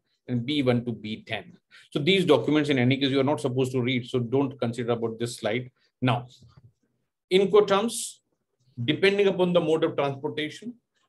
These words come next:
I have divided those in two categories. Any mode of transportation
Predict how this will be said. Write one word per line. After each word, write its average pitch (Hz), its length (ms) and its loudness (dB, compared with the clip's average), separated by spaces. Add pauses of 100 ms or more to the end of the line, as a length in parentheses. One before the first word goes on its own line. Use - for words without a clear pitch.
(140)
I 139 120 4
have 147 180 4
divided 147 460 0
those 143 200 0
in 131 180 -4
two 143 140 -2
categories. 143 580 -2 (140)
Any 226 260 6
mode 202 240 6
of 185 100 2
transportation 131 680 -4